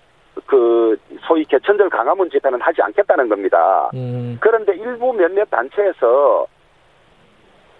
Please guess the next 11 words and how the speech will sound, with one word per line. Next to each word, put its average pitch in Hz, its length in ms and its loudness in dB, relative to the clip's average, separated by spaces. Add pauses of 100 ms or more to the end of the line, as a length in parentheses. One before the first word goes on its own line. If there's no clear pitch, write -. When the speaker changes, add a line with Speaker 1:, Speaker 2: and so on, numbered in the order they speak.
(560)
Speaker 1:
법이 226 360 0
허용하는 208 800 0 (320)
가장 220 480 0
적법한 202 460 0
방법, 123 360 0 (100)
Speaker 2:
네. 131 260 -2
Speaker 1:
그러니까, 170 440 2 (320)
어, 123 160 2 (360)
차량으로서 170 1000 2 (300)
시내가 220 420 2
아닌 156 240 0